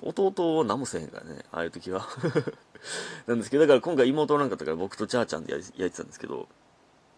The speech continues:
でね、砂糖醤油がね、あっこで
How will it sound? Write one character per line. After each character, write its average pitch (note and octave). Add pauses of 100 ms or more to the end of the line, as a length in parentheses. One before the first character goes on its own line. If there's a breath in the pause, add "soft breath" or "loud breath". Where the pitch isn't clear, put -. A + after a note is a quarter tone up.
(600)
で G#2+
ね、 F#2
砂 -
糖 C#4+
醤 G4+
油 A2 (500 loud breath)
が G#2
ね、 F#2+
あ G#3+
っ G#3+ (180)
こ E4
で C3+